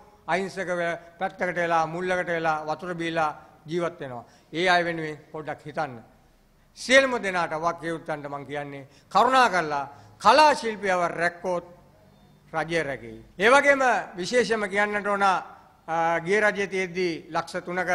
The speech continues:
ප්‍රතිපාදන අපි මේ තොරන් කමිටුවක් මෙතන සංවිධානය කළ අසේල මහත්මයා ඇතුළුව අපි මෙතන ඇවිල්ලා කෑ ගහලා කෑ ගහලා දරදී යද්දී අපි අන්තිමට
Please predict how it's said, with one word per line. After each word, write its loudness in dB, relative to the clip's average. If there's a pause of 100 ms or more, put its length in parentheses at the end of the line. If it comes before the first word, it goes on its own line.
(220)
ප්‍රතිපාදන -4
අපි -4
මේ -4
තොරන් -4
කමිටුවක් -4
මෙතන -8
සංවිධානය -6
කළ -6
අසේල -8
මහත්මයා -6
ඇතුළුව -6 (260)
අපි -2
මෙතන 0
ඇවිල්ලා 0
කෑ 4
ගහලා 4
කෑ 2
ගහලා 2 (220)
දරදී 4
යද්දී 2
අපි 2 (440)
අන්තිමට 2